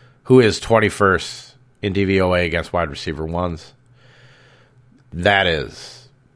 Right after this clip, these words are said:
Michael Thomas facing Xavier Rhodes.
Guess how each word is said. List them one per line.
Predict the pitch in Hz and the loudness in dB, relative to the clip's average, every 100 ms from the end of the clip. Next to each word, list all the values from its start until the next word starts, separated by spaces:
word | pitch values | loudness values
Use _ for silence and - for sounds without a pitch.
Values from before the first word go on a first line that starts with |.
| _ _ _ _ _ _ _ _ _ _ _ _ _ _ _ _ _ _ _ _ _ _ _ _ | _ _ _ _ _ _ _ _ _ _ _ _ _ _ _ _ _ _ _ _ _ _ _ _
Michael | 101 95 85 | -2 -2 -2
Thomas | 92 87 69 - | 0 0 0 -6
facing | - 80 - 76 | -4 -4 -4 -6
Xavier | 90 73 69 | -4 -4 -6
Rhodes. | 67 80 - - | -6 -6 -6 -10